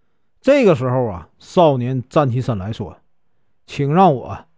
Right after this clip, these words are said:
到这个下游为你啊，驱赶鱼吧。”少年说完话，便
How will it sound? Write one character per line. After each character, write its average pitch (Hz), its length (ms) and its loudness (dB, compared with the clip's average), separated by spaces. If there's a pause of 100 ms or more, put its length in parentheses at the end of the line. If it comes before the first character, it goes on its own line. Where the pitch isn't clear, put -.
(220)
到 156 260 6
这 151 100 0
个 131 80 -2
下 135 360 -2
游 90 200 -16 (340)
为 113 140 -6
你 123 160 -6
啊， - 140 -20 (180)
驱 165 380 -4
赶 - 300 -6
鱼 95 240 -8
吧。” 131 100 -6 (1040)
少 247 360 4
年 208 260 6
说 185 280 2
完 185 160 4
话， 214 340 2 (140)
便 135 280 0